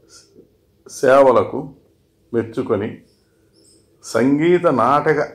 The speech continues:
అకాడమీ వారు పంతొమ్మిది వందల డెబ్బైలో ఘనంగా సత్కరించారు.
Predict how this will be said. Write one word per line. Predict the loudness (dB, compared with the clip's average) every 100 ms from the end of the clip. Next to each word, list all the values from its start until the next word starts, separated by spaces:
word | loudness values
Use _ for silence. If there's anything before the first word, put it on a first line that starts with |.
| -14
అకాడమీ | -10 0 2 4 2 2
వారు | 2 2 0 -4 -14 _ _ _ _ _ _ _ -6
పంతొమ్మిది | -4 0 -2 -2 -2
వందల | 0 0 0
డెబ్బైలో | -2 -2 -4 0 0 2 2 0 -2 -10 _ _ _ _ _ _ -14 -2
ఘనంగా | 0 0 0 0 0 -4 -20 _ -20 -20 -18 -10 -4
సత్కరించారు. | -4 -2 -2 -2 -2 -4 -4